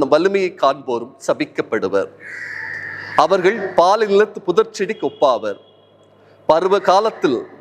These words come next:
அவர்கள் பயனடையார். பாலை நிலத்தில் வறண்ட பகுதிகளிலும் யாரும் வாழா உவர் நிலத்திலும் அவர்கள் குடியிருப்பர்."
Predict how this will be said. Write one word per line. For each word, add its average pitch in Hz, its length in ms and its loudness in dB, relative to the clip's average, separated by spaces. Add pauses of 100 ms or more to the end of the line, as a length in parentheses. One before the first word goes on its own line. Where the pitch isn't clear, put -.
(140)
அவர்கள் 160 300 2
பயனடையார். 151 640 2 (840)
பாலை 208 360 4
நிலத்தில் 202 420 2
வறண்ட 202 320 2 (120)
பகுதிகளிலும் 156 580 -2 (680)
யாரும் 196 440 4
வாழா 196 280 4 (160)
உவர் 196 260 2
நிலத்திலும் 151 480 -2 (140)
அவர்கள் 143 360 0
குடியிருப்பர்." 110 640 -2